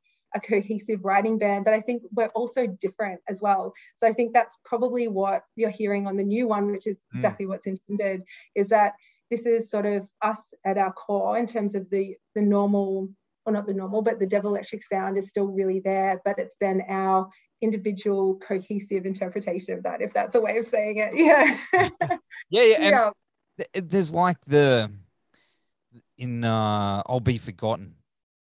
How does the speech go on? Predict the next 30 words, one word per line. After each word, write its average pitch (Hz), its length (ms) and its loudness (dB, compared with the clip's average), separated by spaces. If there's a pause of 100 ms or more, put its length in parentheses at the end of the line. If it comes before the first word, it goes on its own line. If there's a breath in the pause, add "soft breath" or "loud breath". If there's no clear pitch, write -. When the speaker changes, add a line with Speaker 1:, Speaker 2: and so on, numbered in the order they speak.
(200)
Speaker 2:
That's 123 160 -6
what 117 120 6
it's - 80 -4
Speaker 1:
Yeah. - 60 -20
Speaker 2:
called, 123 220 0
right? 151 280 4 (420)
Speaker 1:
Yes, 233 260 4
Speaker 2:
The - 60 -18
track? - 300 4
Speaker 1:
yeah, 147 120 4
Speaker 2:
Yeah, 123 100 2
Speaker 1:
yeah. 107 80 0
Speaker 2:
there's 123 180 -2 (100)
that 127 220 -2
drony 123 720 0
synth. - 720 -6 (580)
Speaker 1:
Yes, 330 640 4
that's 359 220 2
me. 392 120 2
Speaker 2:
Like, 131 340 6
is 127 280 -2
my 120 140 -2
fa-, 359 360 4
Speaker 1:
<laughs> 392 60 4
Speaker 2:
that's 131 140 -6 (160)
my 117 140 -6
favorite 113 800 2
Speaker 1:
Yeah. 101 80 -8
Speaker 2:
bit. 87 160 -16
Like, 104 220 -2